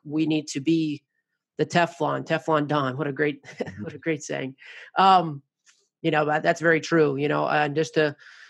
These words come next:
Speaker 1: um, I think people respect that. And I, and I thi-, I think it's such a, you know, we're teaching kids how to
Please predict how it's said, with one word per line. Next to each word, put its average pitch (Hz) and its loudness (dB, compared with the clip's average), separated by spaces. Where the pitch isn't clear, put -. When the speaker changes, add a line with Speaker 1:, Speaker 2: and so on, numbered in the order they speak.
Speaker 1:
um, 156 0
I 175 2
think 202 4
people 202 2
respect 202 0
that. 170 0
And 185 2
I, 208 6
and 202 2
I 247 6
thi-, 247 -4
I 202 2
think 226 0
it's 196 -4
such 277 -4
a, 185 2
you 196 0
know, 190 4
we're 202 4
teaching 226 0
kids 202 0
how 180 2
to 170 2